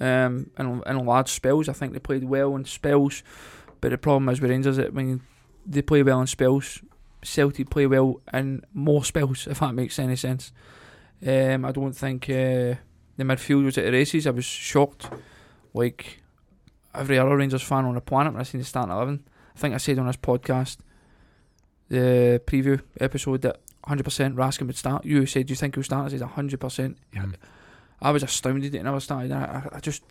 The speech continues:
Speaker 1: Winston Kamara sitting there. Winston not really fit either. He's been, actually been injured recently. I just, it didn't make any sense to me. Um,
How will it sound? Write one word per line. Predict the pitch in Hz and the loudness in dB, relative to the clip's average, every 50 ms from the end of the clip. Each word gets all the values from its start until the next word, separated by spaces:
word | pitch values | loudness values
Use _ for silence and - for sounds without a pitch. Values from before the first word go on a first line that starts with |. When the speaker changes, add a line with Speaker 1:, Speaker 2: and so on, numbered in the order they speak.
| - - | -18 -6
Speaker 1:
Winston | - 147 147 147 - 160 139 | -4 -2 -2 -2 -2 -4 -4
Kamara | - - 131 131 135 143 151 143 | -4 -2 0 2 4 4 2 2
sitting | 135 - - - 101 | -2 -6 -6 -6 -4
there. | 139 143 139 - _ - - - - - - - - - - - - _ _ _ _ _ _ _ _ - _ _ - - | -4 -4 -4 -4 _ -18 -20 -20 -20 -20 -20 -20 -20 -20 -20 -20 -20 _ _ _ _ _ _ _ _ -20 _ _ -14 -6
Winston | - 143 143 131 - 143 135 | -4 -2 -2 -2 -2 -2 0
not | 135 135 | 2 2
really | 135 131 127 - | 2 2 0 -2
fit | - - 156 - | -4 -4 -4 -4
either. | 143 135 147 156 165 | -2 -2 0 0 0
He's | 156 143 | -2 -2
been, | - 135 | -2 -4
actually | 151 - - 151 | -4 -4 -4 -6
been | 135 123 131 | -6 -4 -4
injured | 151 160 175 165 | -4 -4 -4 -4
recently. | 165 160 - 160 135 147 | -4 -6 -6 -4 -4 -4
I | 151 | -4
just, | - 160 156 - - | -4 -6 -8 -8 -12
it | - | -6
didn't | - 151 151 | -4 -2 0
make | 143 143 104 | 0 0 -2
any | 98 123 120 | -2 -4 -4
sense | 131 - - 139 147 151 - | -4 -2 -2 0 0 -2 -2
to | 170 | -2
me. | 165 160 151 - - _ _ - - - | -2 -2 -2 -4 -10 _ _ -18 -14 -8
Um, | 101 107 104 107 110 110 104 107 135 147 | -6 -6 -4 -4 -4 -6 -6 -8 -10 -12